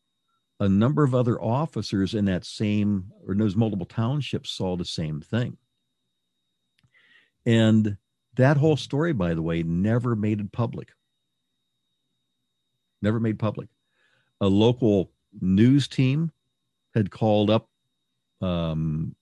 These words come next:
the local guard base over in, uh, Youngstown to see if there was anything they knew about. It had been inquired about, but it never really made headlines. There is a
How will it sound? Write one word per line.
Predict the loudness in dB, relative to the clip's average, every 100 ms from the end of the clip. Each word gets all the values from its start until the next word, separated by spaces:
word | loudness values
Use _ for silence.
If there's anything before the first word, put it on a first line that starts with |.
| -2
the | 2
local | 2 0 -2 -4
guard | -2 0 0 0
base | 0 0 -4 -8 _ _ _ _ _
over | -2 0 2 2 2
in, | 2 0
uh, | -2 -2
Youngstown | -2 -2 -2 -2 -2 -2 -6 _ _ _ _ _ _ _ _ _ _ _ _ -2
to | 0
see | 2 2
if | 2
there | 2
was | 2 2
anything | 0 2 0
they | 0
knew | 2 2
about. | 2 2 0 -2 _ _ _ _ _ _ _ -2
It | 0
had | 2
been | 2
inquired | 2 2 0 0 2 2
about, | 2 2 0 _
but | -4 -2 0
it |
never | 0 0 2
really | 0 2
made | 2 0 0
headlines. | -2 -2 -6 -8 -14 -20 _ _ _ _ _ _ _ _ _ _ _ _ _ _ _ _ _ _ -4
There | 2 4
is | 2 2
a | 2 2 0